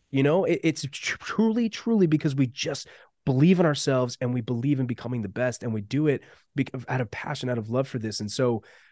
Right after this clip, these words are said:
I, I recognize that. And so, you know, if Keiko hits a, a world record bench, right, and he gets one red light because, let's say, elbow depth or something like that, fuck, man, I'll just be stronger, man. He deserves that. If he got the good lift,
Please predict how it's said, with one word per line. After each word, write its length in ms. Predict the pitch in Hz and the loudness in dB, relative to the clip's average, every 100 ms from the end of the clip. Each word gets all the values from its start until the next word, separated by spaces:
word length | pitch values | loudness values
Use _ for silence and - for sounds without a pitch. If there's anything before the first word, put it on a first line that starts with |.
| _ _ _ _ | _ _ _ _
I, 240 | - 147 151 | -2 0 0
I 120 | - 131 | 0 -2
recognize 680 | 117 143 156 135 113 104 | -2 -4 0 2 2 0
that. 160 | 98 95 | 0 -2
And 120 | 101 | -2
so, 300 | - 127 123 | 2 2 4
you 100 | 156 | 4
know, 120 | 160 139 | 4 4
if 120 | 139 | 2
Keiko 400 | 156 175 165 160 | 2 4 4 4
hits 160 | 170 | 2
a, 140 | 151 135 | 2 2
a 60 | 131 | 0
world 480 | 107 120 165 139 | 0 4 4 4
record 340 | 143 160 151 101 | 0 0 -4 0
bench, 480 | 131 151 113 - - _ _ _ | 2 2 0 -6 -12 _ _ _
right, 280 | 104 123 - _ _ _ _ _ _ _ | 2 4 2 _ _ _ _ _ _ _
and 240 | - 139 131 | 4 6 6
he 80 | 143 | 4
gets 160 | 147 | 4
one 240 | 127 147 160 | 4 4 6
red 180 | 156 | 6
light 360 | 127 151 131 - | 6 6 4 2
because, 220 | 120 123 | -4 -2
let's 160 | 120 131 | 0 0
say, 100 | 127 | 2
elbow 280 | 131 147 135 | 4 4 2
depth 260 | 117 110 | 0 -2
or 60 | 113 | -4
something 280 | - 104 107 | -4 -4 -4
like 200 | 104 101 | -4 -4
that, 240 | 107 113 - - - _ _ | -4 -4 -10 -20 -20 _ _
fuck, 320 | - - 311 - | -18 -10 -10 -4
man, 220 | 277 285 | -2 -2
I'll 160 | - | -2
just 200 | - 302 | -4 -2
be 100 | - | 0
stronger, 520 | 269 - 208 247 254 139 | 0 2 2 4 4 4
man. 220 | 127 185 | 6 6
He 140 | 208 | 6
deserves 360 | 214 214 247 202 | 2 2 2 4
that. 120 | 117 | 2
If 80 | 120 | 2
he 80 | 160 | 2
got 240 | 170 233 | 2 0
the 60 | 196 | 0
good 140 | 165 | 2
lift, 240 | 139 147 | 4 2